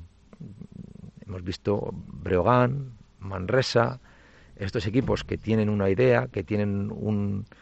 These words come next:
bueno, que llegan, que las, las piezas encajan. Murcia, equipos que no juegan en competición europea,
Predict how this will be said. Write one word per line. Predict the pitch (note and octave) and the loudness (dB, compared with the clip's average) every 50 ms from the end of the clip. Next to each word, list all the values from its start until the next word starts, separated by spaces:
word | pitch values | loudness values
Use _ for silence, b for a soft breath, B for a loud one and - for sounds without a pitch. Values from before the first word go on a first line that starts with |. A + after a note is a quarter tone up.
| B B B B B | B B B B B
bueno, | - A#2 G#2+ A2+ - | -2 0 0 0 0
que | - G2+ | -2 0
llegan, | F#2+ A2+ B2 A#2+ A#2 A#2 A#2+ B2+ C3 - - - - - - - - - | 4 6 6 6 6 4 4 2 -4 -8 -12 -16 -18 -18 -18 -20 -10 -6
que | - F2+ | -4 -4
las, | E2+ D#2+ - - - - | -4 -4 -6 -12 -10 -6
las | - F#2+ - - | -4 -4 -4 -2
piezas | - A2 F#2+ G2+ G#2 - | -2 -4 -2 -2 -4 -4
encajan. | F#2+ F2 - C3+ C3 - G2+ G#2 D3 F#3 B B B B B B B B B B B B B B B B B B - - - - - - | -4 -2 0 0 0 0 -2 -4 -6 -8 B B B B B B B B B B B B B B B B B B -18 -20 -20 -20 -18 -12
Murcia, | - F#2 G#2 B2+ D3 B2+ - - F#2 F#2 - - - - - - - - - | -6 0 2 2 2 2 0 -6 -10 -10 -10 -14 -20 -20 -20 -20 -20 -18 -16
equipos | - - - B2 - - A2 - | -14 -10 -10 -6 -4 -4 -4 -2
que | - G#2+ | -2 -4
no | F#2+ F#2+ G#2+ | -2 -2 -4
juegan | - - A2+ G#2+ G2 G#2 | -2 -2 0 0 0 0
en | G2 F#2+ | -2 -4
competición | - F2+ F#2+ F#2+ - - G#2 F#2+ | -6 -8 -10 -10 -8 -8 -8 -6
europea, | F#2 E2+ F#2+ F2+ B2+ B2 A#2 A2 - | -6 -6 -2 2 2 4 4 2 0